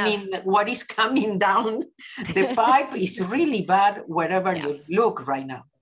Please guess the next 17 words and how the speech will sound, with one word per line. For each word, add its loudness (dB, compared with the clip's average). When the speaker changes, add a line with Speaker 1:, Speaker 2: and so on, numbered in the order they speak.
Speaker 2:
Yes, -10
yes, -2
I, 0
I, 0
I 4
agree. -4
Let's 0
talk -2
about -2
Speaker 1:
And, 2
and 0
I 2
think 0
part 4
of -2
that 4
is -2